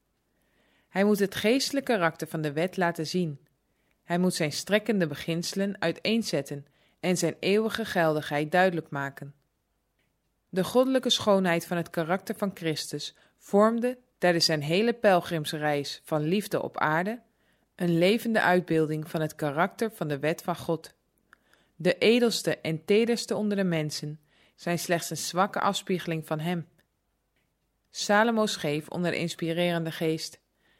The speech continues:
Hij zei: "Uitblinkend boven tienduizenden.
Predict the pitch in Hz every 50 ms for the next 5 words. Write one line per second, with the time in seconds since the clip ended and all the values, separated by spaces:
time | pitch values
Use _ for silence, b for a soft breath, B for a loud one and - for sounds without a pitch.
0 | _ _ - 170 180 175 - 202 180 175 170 170 170 b b b b b b b
1 | b b - 160 175 160 143 165 190 220 254 262 254 247 226 208 196 190 190 185
2 | - 185 165 - 175 170 170 156 175 175 180 185 - - 156 143 143 139 147